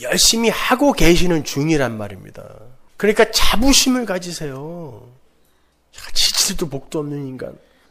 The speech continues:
어떻게 이런 삶이 있을 수가 있어?" 그러지 말고요. 그 길은 우리 예수 그리스도가 제일 먼저 가신 길이에요. 예수님께서 십자가라는 죽음을 목표로 하여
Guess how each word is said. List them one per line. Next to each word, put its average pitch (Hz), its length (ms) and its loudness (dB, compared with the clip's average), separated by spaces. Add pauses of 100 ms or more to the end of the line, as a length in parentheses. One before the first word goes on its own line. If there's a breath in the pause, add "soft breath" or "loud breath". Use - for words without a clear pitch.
(120)
어떻게 - 400 4
이런 202 260 6
삶이 214 340 4
있을 190 200 4
수가 - 240 2
있어?" - 260 0 (400 loud breath)
그러지 165 260 0
말고요. 123 840 0 (560)
그 147 100 -6
길은 160 220 6
우리 135 320 4
예수 131 180 2
그리스도가 135 340 -2
제일 - 340 0
먼저 127 460 0
가신 110 380 -10
길이에요. - 260 -20 (200)
예수님께서 156 720 2
십자가라는 175 800 8
죽음을 151 400 0
목표로 127 440 -4
하여 131 400 -4